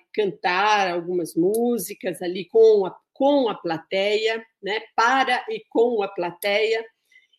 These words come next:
e haverá uma homenagem muito interessante que eu chamo a atenção aqui do público. É,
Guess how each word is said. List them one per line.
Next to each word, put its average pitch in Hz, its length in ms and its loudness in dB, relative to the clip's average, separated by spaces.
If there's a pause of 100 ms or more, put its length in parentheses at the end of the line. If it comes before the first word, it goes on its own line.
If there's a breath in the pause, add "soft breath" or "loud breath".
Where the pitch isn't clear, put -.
(120)
e 359 140 6
haverá 285 760 2 (140)
uma 269 320 0
homenagem 240 840 0
muito 302 380 4
interessante 226 1000 -2 (720)
que 233 60 2
eu 220 60 4
chamo 240 200 -2
a - 20 2
atenção 220 540 0
aqui 196 240 -6
do 202 140 -8
público. 160 800 -4 (480)
É, 190 680 2